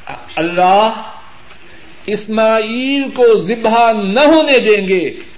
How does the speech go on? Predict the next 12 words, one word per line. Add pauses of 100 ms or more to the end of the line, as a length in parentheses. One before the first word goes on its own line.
(260)
اور (120)
ان
کی
بجائے (480)
ایک
قربانی
کا
بکرا
دے
دیں
گے؟ (680)
بولیے،